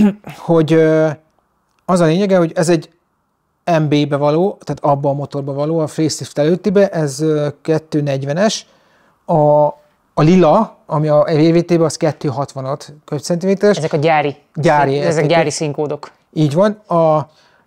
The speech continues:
Speaker 1: egy alapvető kompresszorosítása, vagy egy low boostos turbósítása, ami azt jelenti, hogy olyan félbe áll hat tized, az, ö, arra elég egy négy nyolcvanas sárga R X nyolc. Rengeteg R X nyolcat bontanak bizonyos okokból,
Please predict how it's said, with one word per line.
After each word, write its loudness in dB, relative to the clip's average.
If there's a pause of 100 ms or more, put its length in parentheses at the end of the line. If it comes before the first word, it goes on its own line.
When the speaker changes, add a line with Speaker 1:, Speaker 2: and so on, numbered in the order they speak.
(220)
Speaker 1:
egy 0
alapvető 0
kompresszorosítása, -2
vagy 0
egy 0
low 2
boostos -6
turbósítása, -6
ami -4
azt -8
jelenti, -6
hogy -6
olyan -10
félbe -4
áll -4
hat -6
tized, -4 (560)
az, 2
ö, 2
arra 0
elég 0
egy -4
négy -4
nyolcvanas -10
sárga -2
R -6
X -10
nyolc. -4 (220)
Rengeteg 2
R 0
X -6
nyolcat -6
bontanak -4
bizonyos -8
okokból, 0